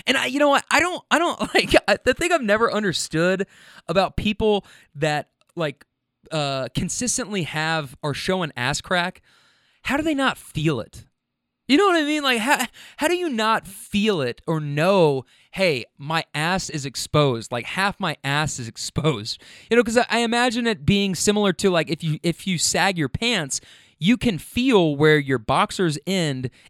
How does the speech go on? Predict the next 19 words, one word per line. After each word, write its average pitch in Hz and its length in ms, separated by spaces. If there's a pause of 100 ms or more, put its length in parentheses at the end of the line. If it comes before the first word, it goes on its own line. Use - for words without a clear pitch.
and 160 160
your 135 100
shorts - 380
begin, 139 460 (140)
right? 139 300 (180)
Midway 165 440
down 160 320
your 120 120
ass. - 440 (440)
So 220 180
if - 140
you 320 300
are, 160 380 (240)
<laughs> - 260
like, - 380
wouldn't 320 180
it 311 80
be 269 100
cold? 269 560